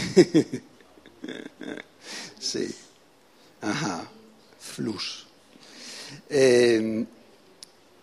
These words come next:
nuestros talentos, incluso nuestras acciones santas, nuestra santidad. Dios no se impresiona con eso. Eso no mueve la voluntad de Dios.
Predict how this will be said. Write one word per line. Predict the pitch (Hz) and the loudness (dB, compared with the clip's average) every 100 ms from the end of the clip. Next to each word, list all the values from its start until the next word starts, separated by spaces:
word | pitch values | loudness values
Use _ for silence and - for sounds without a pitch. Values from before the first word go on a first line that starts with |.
| _ - - - - _ _ | _ -20 -20 -20 -20 _ _
nuestros | 147 151 156 - 156 123 - | 4 10 10 10 4 2 2
talentos, | - 117 120 135 120 113 117 98 - - - - - _ _ _ _ _ _ _ _ _ _ _ _ _ - - - - | -2 0 4 4 2 -2 -6 -6 -4 -6 -6 -10 -20 _ _ _ _ _ _ _ _ _ _ _ _ _ -20 -18 -10 -2
incluso | 127 127 147 175 - 190 196 190 131 | -2 2 2 2 4 2 2 -2 -6
nuestras | 127 123 - 143 143 | -4 -4 -4 -4 -4
acciones | 127 - 147 156 147 | -4 2 4 4 4
santas, | 170 156 156 92 85 - | 2 0 0 -8 -10 -10
nuestra | 104 - 131 127 | -6 -6 -4 -2
santidad. | - 131 123 127 151 120 104 | 0 -2 -2 2 4 2 -2
Dios | - 214 269 262 - - - - - - - - - _ - _ _ _ _ _ _ - | 6 10 10 10 -2 -8 -20 -20 -20 -20 -20 -20 -20 _ -20 _ _ _ _ _ _ 0
no | 151 190 | 4 6
se | - 135 | 6 4
impresiona | 120 123 113 - 110 95 | 2 -2 -4 -4 -6 -8
con | 90 101 | -8 -8
eso. | 139 - - _ _ - - _ _ _ _ _ _ _ _ _ _ - | -8 -8 -12 _ _ -20 -20 _ _ _ _ _ _ _ _ _ _ -6
Eso | 151 147 170 | -2 0 2
no | 160 160 | 6 8
mueve | 156 156 170 135 | 8 8 6 2
la | 107 | -4
voluntad | 95 92 90 - 85 | -8 -10 -12 -12 -10
de | 87 | -10
Dios. | 92 90 78 - | -10 -12 -12 -16